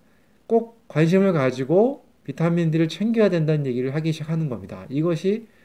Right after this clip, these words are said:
너무 중요한 얘기가 돼버렸는데, 그런데 이제 우리나라 사람들 대부분 옛날부터 이제 방송에서 나온 것처럼 햇빛이 보면 비타민 D가 생기니까 햇빛 비타민이라고 얘기를 하면서 뭐 그냥 뭐 내 몸에 충분하겠지라고 생각을 합니다. 그런데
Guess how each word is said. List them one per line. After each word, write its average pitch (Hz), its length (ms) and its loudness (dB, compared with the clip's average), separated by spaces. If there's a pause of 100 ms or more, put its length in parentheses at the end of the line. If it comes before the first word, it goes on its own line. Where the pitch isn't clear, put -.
(140)
너무 156 220 2
중요한 135 320 -2
얘기가 117 220 -6
돼버렸는데, 110 880 -6 (1120)
그런데 180 280 4
이제 175 200 4
우리나라 175 340 4
사람들 170 480 -2
대부분 147 460 -4
옛날부터 147 480 0
이제 143 140 -2
방송에서 147 720 -2
나온 117 260 -6
것처럼 131 500 -4 (560)
햇빛이 240 340 0
보면 214 600 2 (160)
비타민 180 320 -2
D가 156 140 0
생기니까 156 800 -2
햇빛 156 280 -4
비타민이라고 127 600 -4
얘기를 107 220 -6
하면서 117 500 -4 (400)
뭐 120 140 -12
그냥 165 340 -2
뭐 123 420 -10 (220)
내 135 100 -4
몸에 160 240 2
충분하겠지라고 170 720 0
생각을 123 260 -8
합니다. 151 460 -8
그런데 123 560 -8